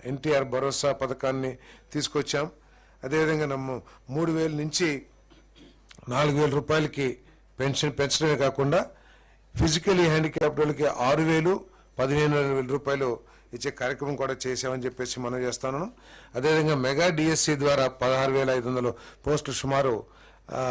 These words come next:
అనౌన్స్ చేశాం. నెక్స్ట్ అకాడమిక్ ఇయర్ కల్లా క-, ఎగ్జామ్ కండక్ట్ చేయడమే కాకుండా వాళ్ళందరూ కూడా అపాయింట్ చేయాలని చెప్పేసి ప్రభుత్వం ఆలోచన చేస్తున్న విషయం కూడా తెలిసిందే. మరి అదేవిధంగా గ్యాస్ సిలిండర్స్ కూడా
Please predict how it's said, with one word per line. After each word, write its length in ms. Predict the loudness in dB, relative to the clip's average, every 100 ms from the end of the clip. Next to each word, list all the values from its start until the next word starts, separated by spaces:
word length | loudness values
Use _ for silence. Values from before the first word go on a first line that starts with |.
| 0 0 0 -2 -4 -10 -12 -14 -16 _ _ -6
అనౌన్స్ 400 | 0 2 2 2
చేశాం. 340 | 0 0 -2 -4 -12 -20 -14 -4
నెక్స్ట్ 280 | -4 -2 -2
అకాడమిక్ 480 | 0 2 0 0
ఇయర్ 180 | 0 0
కల్లా 400 | 2 4 4 2 -4 -20 -20 _ _ -4
క-, 320 | 0 0 -2
ఎగ్జామ్ 360 | -4 -2 0 0
కండక్ట్ 400 | 0 -2 -2 -2
చేయడమే 260 | -2 -2 -4
కాకుండా 360 | -4 -4 -2
వాళ్ళందరూ 360 | 0 -2 -4 -4
కూడా 180 | -2 -2
అపాయింట్ 360 | -2 -4 -2
చేయాలని 240 | -4 -2 -4
చెప్పేసి 500 | -4 -4 -4 -6 -8 -12 -20 -16 -10
ప్రభుత్వం 380 | -8 -6 -4
ఆలోచన 440 | -2 -4 -8 -10 -8
చేస్తున్న 320 | -6 -6 -6 -8
విషయం 240 | -8 -8
కూడా 120 | -8
తెలిసిందే. 460 | -10 -10 -10 -10 -12 -14 _ -20 -20 -16
మరి 160 | -8
అదేవిధంగా 380 | -2 0 0 0
గ్యాస్ 400 | -2 -2 -2 0
సిలిండర్స్ 460 | 0 0 0 -2 -2
కూడా 300 | 0 0